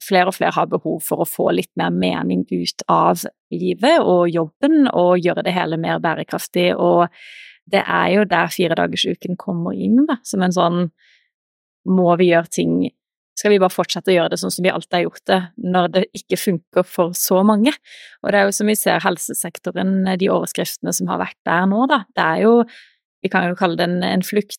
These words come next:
eller det er jo mange som melder om at det er dårlige tilstander der, og det å ha folk på jobb der med overskudd som, ja, som gleder seg til å komme på jobb, eh, at folk fortsetter å utdanne seg og, ja, er, er til stede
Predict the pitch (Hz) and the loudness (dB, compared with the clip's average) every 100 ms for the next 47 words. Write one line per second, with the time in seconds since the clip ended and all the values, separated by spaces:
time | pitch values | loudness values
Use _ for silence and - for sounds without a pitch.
0 | - 190 190 190 190 190 208 180 165 190 | -4 0 2 2 2 2 2 0 -2 0
1 | 185 185 185 180 165 170 175 165 170 170 | 0 0 0 0 0 0 -2 -2 -2 0
2 | 185 165 180 - 180 - 180 175 190 247 | -2 -2 -6 -8 -12 -10 -8 -4 0 2
3 | 285 _ _ 202 190 185 185 190 - _ | 0 _ _ -2 0 0 0 -2 -6 _
4 | _ _ _ _ - 190 196 190 190 170 | _ _ _ _ 0 2 4 2 0 -4
5 | 170 196 165 160 165 160 175 165 165 - | -2 0 2 2 0 0 0 -2 -4 -6
6 | 170 175 - 180 175 175 _ _ _ _ | -6 -4 -4 -4 -4 -8 _ _ _ _
7 | - - - _ _ - 262 247 240 220 | -10 -8 -8 _ _ -2 0 2 0 0
8 | 233 190 180 190 196 185 190 180 185 185 | 0 -2 -4 -8 -4 -4 0 0 0 -2
9 | - 196 180 180 185 202 190 - 196 - | 0 2 2 0 -2 -6 -6 -4 -4 -4
10 | - 190 196 180 165 175 160 175 180 175 | -2 -2 0 0 0 -4 -2 0 0 2
11 | 175 170 170 180 180 _ _ - - - | 0 0 0 -2 -6 _ _ -4 -4 -6
12 | 196 196 - 196 190 202 - 175 165 180 | -2 -2 -2 -2 -2 -4 0 0 2 0